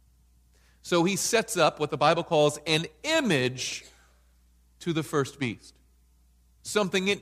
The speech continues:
its honor that by worshiping this image, you would be worshiping the first beast. And of course, by worshiping the first beast, you're really worshiping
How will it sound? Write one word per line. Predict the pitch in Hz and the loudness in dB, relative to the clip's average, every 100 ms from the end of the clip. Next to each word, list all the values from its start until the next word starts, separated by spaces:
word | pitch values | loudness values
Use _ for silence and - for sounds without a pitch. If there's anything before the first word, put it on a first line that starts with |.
| - | -4
its | 277 - - | -4 -4 0
honor | 262 254 165 117 139 - _ _ _ _ _ _ _ _ _ _ _ _ - | 6 6 4 0 -2 -6 _ _ _ _ _ _ _ _ _ _ _ _ -8
that | 123 196 | 2 4
by | 185 185 | 6 6
worshiping | 202 202 208 190 196 | 8 6 4 -4 -2
this | 185 185 - | -2 -2 -4
image, | 277 220 190 139 | -4 0 0 0
you | 190 | -4
would | 180 | -2
be | 185 | 2
worshiping | 180 175 170 170 160 | 2 2 0 -2 -2
the | |
first | 147 170 143 - | -4 -2 -2 -2
beast. | 156 190 117 - - | -2 -2 -2 -10 -2
And | 156 | 0
of | 156 | 2
course, | 196 180 | 2 4
by | 190 | 6
worshiping | 185 175 175 | 6 2 -2
the | 160 | -4
first | 147 180 - | 0 -2 0
beast, | 311 247 156 | 0 0 -2
you're | 202 | -2
really | 233 277 196 | -2 -2 2
worshiping | 185 170 175 180 170 | 4 2 0 0 0